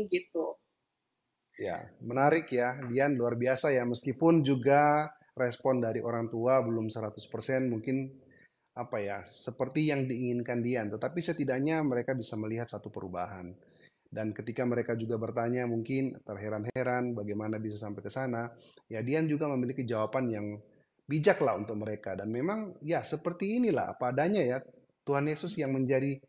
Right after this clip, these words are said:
Speaker 2: tunggal, sponsor tunggal Dian ya, sampai bisa <laughs> berada di sana. Kebaikan Tuhan sungguh luar biasa. Nah, ini, eh, menjadi pelajaran juga untuk kami semua yang mendengar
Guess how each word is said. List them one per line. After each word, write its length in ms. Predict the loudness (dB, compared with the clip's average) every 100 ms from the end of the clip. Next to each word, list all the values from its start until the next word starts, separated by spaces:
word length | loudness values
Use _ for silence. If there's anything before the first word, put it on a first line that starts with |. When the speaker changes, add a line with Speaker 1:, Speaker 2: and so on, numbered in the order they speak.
| _ _ _ _ _ _ 2
Speaker 2:
tunggal, 600 | 6 8 8 6 2 -8
sponsor 560 | -16 -2 0 2 0 2
tunggal 360 | 2 6 6 6
Dian 240 | 4 2 0
ya, 160 | -2 -2
sampai 240 | -4 -2
bisa 240 | 0 2 2
<laughs> 40 |
berada 300 | 2 0 2 2
di 100 | 0
sana. 400 | -2 -2 -4 -6 -6
Kebaikan 440 | -2 0 2 0 0
Tuhan 240 | 0 0 0
sungguh 240 | -2 -2
luar 240 | -2 -2 -2
biasa. 400 | -2 -4 -6 -8 -10 -20 _ -20 _ _ -20 -2
Nah, 240 | 4 4 4
ini, 240 | 4 4 4
eh, 600 | 4 8 12 12 12 8
menjadi 400 | 8 8 8 8
pelajaran 480 | 6 8 8 8 6
juga 240 | 6 6
untuk 640 | 6 4 0 2 2 0 -2
kami 240 | -2 0
semua 400 | -2 -2 2 2
yang 160 | 2 2
mendengar 320 | 2 2